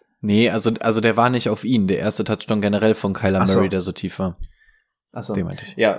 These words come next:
Speaker 2: äh, äh, gegen Atlanta hat er ja auch nur ein, eine Reception gehabt, aber da,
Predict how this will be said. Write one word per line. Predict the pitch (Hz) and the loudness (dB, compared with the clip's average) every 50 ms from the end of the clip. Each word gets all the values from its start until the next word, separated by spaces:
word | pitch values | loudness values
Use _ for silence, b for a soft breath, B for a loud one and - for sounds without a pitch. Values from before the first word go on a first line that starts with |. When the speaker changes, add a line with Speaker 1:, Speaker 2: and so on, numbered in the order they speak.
| - - | -2 0
Speaker 2:
äh, | 123 120 104 - - - 127 127 | 0 0 0 -2 -4 -4 -2 -2
äh, | |
gegen | 117 123 123 117 120 | -2 -2 -4 -4 -4
Atlanta | 107 101 107 107 113 123 127 131 120 | -6 -4 -2 -2 -2 -2 -2 -2 -2
hat | 113 117 101 | -2 -2 -2
er | 110 101 | 0 2
ja | 98 98 95 73 | 2 2 0 0
auch | 110 107 - | -4 -8 -6
nur | 120 110 104 80 | -6 -6 -6 -4
ein, | - 104 101 101 101 101 98 98 - - - | -4 -2 -2 -2 -2 -2 -4 -6 -6 -6 -6
eine | - 104 104 107 101 | -4 -4 -2 -2 -2
Reception | 98 98 - - 131 131 - - 131 127 | -2 -4 -2 -2 -4 -4 -2 -4 -2 -2
gehabt, | 123 120 127 123 127 - - - | 0 0 -2 -4 -4 -6 -8 -2
aber | 107 104 101 101 101 | 0 2 2 4 4
da, | 101 98 98 98 98 95 95 95 | 4 4 4 4 4 2 0 -2